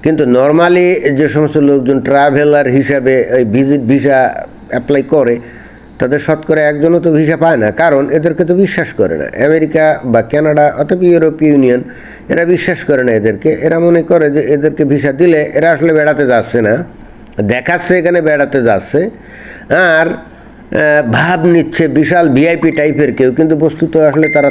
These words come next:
তা না। ইউরোপ, আমেরিকা, কানাডা ইত্যাদি দেশে যদি যায়, তারা ওখানে গিয়ে কথা নেই, বার্তা নেই, সাথে সাথে অ্যাসাইলাম সিক করবে, এই জন্য এদেরকে ভিসা দেয় না।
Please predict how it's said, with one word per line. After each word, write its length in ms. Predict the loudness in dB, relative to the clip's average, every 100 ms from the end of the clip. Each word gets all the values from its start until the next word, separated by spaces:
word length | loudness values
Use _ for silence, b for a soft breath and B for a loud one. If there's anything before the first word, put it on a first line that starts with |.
| 0
তা 100 | 0
না। 320 | 2 2 0 B B B B B B 0
ইউরোপ, 540 | 2 4 2 0 -8
আমেরিকা, 580 | -4 -2 0 0 0 -2
কানাডা 340 | -2 -2 0
ইত্যাদি 340 | -2 -2 -2 0
দেশে 280 | -2 -2 -2
যদি 220 | -2 0
যায়, 460 | 0 2 2 2 2
তারা 220 | 0 0
ওখানে 320 | 0 0 0 0
গিয়ে 680 | 0 2 2 2 0 -4 -12 -20 -4
কথা 240 | -2 0 0
নেই, 140 | 2
বার্তা 360 | 0 0 0 0
নেই, 160 | 0
সাথে 260 | 0 0 0
সাথে 180 | 0 0
অ্যাসাইলাম 440 | 0 0 0 -2
সিক 260 | 0 -2 0
করবে, 320 | -4 -4 -8 -10 -20 -20 -20 -20 -20 -20 -12 -4
এই 80 | 0
জন্য 160 | 0
এদেরকে 280 | 0 -2 0
ভিসা 260 | 2 2 0
দেয় 180 | -2
না। 120 | -4